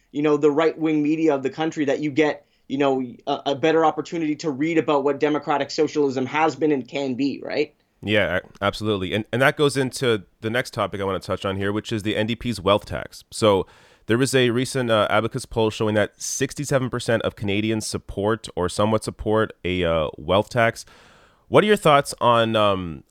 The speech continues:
Speaker 2: on that poll, and also just the, I guess, the lack of overall media coverage,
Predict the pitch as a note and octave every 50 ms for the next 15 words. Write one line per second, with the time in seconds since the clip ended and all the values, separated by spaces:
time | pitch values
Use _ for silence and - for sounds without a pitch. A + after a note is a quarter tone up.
0 | - - F#2+ F#2+ F#2 F2+ E2 - - G#2 A2+ C3 C#3 - - A#2+ G#2 G2 G2 G2+
1 | A2+ C3+ D3+ D#3+ - - F3 D3+ C#3 E3 F#3+ - - G3+ F3+ - - - - -
2 | - C3 C#3+ F3+ F3 - E3+ D#3 D#3+ C#3+ D3+ - D3+ A#2 B2 C3 C3 C3+ B2+ A#2+
3 | A2 F#2+ G2+ A2+ A#2+ A#2 G2 - - F2+ D#2+ C#2 D#2 D2+ -